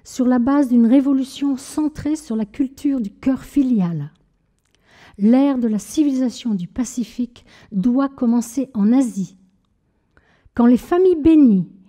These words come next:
et les jeunes de la Fédération des jeunes, à travers les cinq océans et les six continents, brilleront devant le monde, sept virgule quatre milliards de personnes se tourneront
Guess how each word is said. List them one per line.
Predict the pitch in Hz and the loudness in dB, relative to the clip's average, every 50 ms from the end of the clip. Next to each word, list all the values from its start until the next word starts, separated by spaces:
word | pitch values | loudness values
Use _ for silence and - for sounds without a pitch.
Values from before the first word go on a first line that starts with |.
| _ _ _ | _ _ _
et | - 214 | -2 0
les | 220 240 226 | 2 2 0
jeunes | 220 233 277 311 320 311 | 0 0 0 2 2 2
de | 233 226 | 2 0
la | 220 220 | -2 -4
Fédération | 208 - 262 214 240 226 240 226 - - - 247 233 | -4 -4 -4 -4 -2 -2 -2 -4 -6 -6 -4 -4 -2
des | 220 247 240 | -2 -2 -2
jeunes, | 220 214 202 185 170 165 165 - - - - - | -2 -2 -2 -2 -2 -4 -6 -8 -12 -20 -20 -8
à | - 202 | -6 -6
travers | 208 - - 233 220 233 220 | -4 -2 -2 -2 0 0 -2
les | 220 202 | -2 -2
cinq | - - - - 320 330 320 - | -4 -6 -4 -2 -2 -2 -2 -2
océans | 311 269 - - 277 254 254 254 247 - - _ _ | -4 -4 -2 -2 -2 -2 -2 -2 -4 -8 -16 _ _
et | 214 226 | -2 0
les | 233 226 | 0 0
six | - - - - 330 320 | -2 -4 -6 -6 -6 -6
continents, | - - 262 240 - - 220 185 170 160 165 - _ _ _ - - _ - | -4 -4 -4 -4 -4 -4 -4 -4 -4 -6 -8 -12 _ _ _ -20 -20 _ -4
brilleront | 214 220 214 277 320 330 339 339 311 277 302 285 254 233 | -2 -2 0 2 2 4 4 2 4 2 2 2 2 2
devant | 208 202 185 190 190 | 0 0 -2 -2 -2
le | 196 196 | 0 0
monde, | 196 196 190 185 175 165 160 160 156 - _ _ _ _ _ _ | 0 0 0 -2 -4 -4 -6 -8 -10 -14 _ _ _ _ _ _
sept | - - - - - 339 330 294 - | -20 -18 -8 -2 0 0 0 0 -2
virgule | 262 294 311 254 262 302 285 - - - | -2 0 0 0 2 0 0 0 -4 -6
quatre | - 339 311 - - - 285 | -8 -8 -8 -8 -4 2 4
milliards | 294 302 294 285 294 302 285 262 | 4 4 6 4 4 2 2 0
de | 240 254 | -2 -2
personnes | 233 - 269 254 - - - - 208 196 185 185 175 - - - - - | -4 -4 -6 -8 -8 -8 -6 -4 -2 0 0 0 -2 -4 -8 -14 -20 -20
se | - - - 254 | -4 -2 -2 -2
tourneront | - - 349 339 339 339 330 320 320 302 254 | 0 -2 0 4 4 4 4 4 2 0 -2